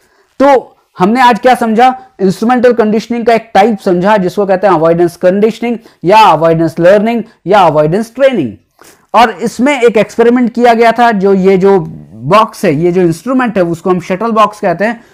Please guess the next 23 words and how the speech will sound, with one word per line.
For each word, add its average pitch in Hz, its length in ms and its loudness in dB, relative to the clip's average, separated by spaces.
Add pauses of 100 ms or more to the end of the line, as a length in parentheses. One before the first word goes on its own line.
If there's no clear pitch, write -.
(160)
और 220 160 2
इस 240 340 -8
अवॉइडेंस 185 600 -4
लर्निंग 165 420 -2
में 233 240 -4 (440)
किसी 269 320 0
भी 285 160 0
प्राणी 226 380 0
को, 175 200 -4
प्राणी 185 340 -2
मतलब 254 340 -2
एक 247 160 -2
व्यक्ति 240 320 -2
भी 277 100 -2
हो 269 140 0
सकता 247 340 -2
है, 269 60 -2
एक 262 140 -6
पशु 269 240 -2
भी 254 120 -2
हो 233 120 0
सकता 185 280 -4
है, 151 140 -6